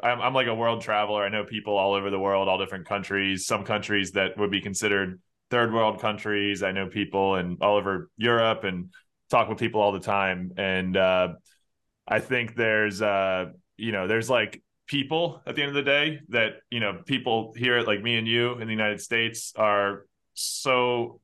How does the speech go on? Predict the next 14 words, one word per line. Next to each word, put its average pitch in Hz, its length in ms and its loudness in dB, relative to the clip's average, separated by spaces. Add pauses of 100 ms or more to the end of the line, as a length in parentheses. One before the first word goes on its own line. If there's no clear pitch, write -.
(140)
similar. 110 800 0
Like, 101 140 -2
there's 107 180 -4
not, 120 360 0
there, 113 180 0
there's 117 200 -2
way 123 280 0
less 113 500 0 (840)
separating 110 560 -2
us 95 220 -4
than 104 160 -4
there 98 380 2
is, - 420 -6
uh, 90 440 2